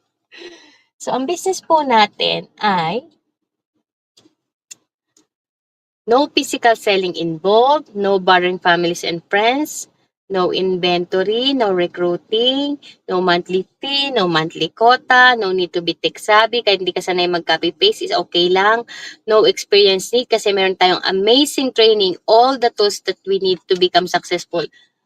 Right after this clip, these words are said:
ay asa training po. So, everything that you need to know in our business. Ay, may kapitbahay namin, <laughs> bago. <laughs> Everything that you need to know po in our business ay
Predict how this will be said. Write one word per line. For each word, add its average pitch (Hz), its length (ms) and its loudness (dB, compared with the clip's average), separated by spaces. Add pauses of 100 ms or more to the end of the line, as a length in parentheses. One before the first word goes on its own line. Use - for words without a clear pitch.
(160)
ay 180 180 -4
asa 196 480 0
training 180 540 -6
po. - 180 -6 (720)
So, 185 460 -2 (1800)
everything 262 560 -2
that 214 240 2
you 226 80 0
need 214 160 0 (100)
to 220 140 0
know 202 560 0 (400)
in 220 260 -2
our 190 300 -2
business. 220 960 -4 (440)
Ay, 175 240 -6
may 156 120 -10
kapitbahay - 680 -16
namin, 170 560 -10
<laughs> - 0 -
bago. 156 480 -2 (520)
<laughs> - 560 -12
Everything 262 520 0
that 226 240 0
you 226 80 0
need 214 160 -2
to 214 80 2
know 190 240 -2
po 233 240 4
in 214 160 -2
our 190 240 0
business 190 400 -2
ay 180 240 -4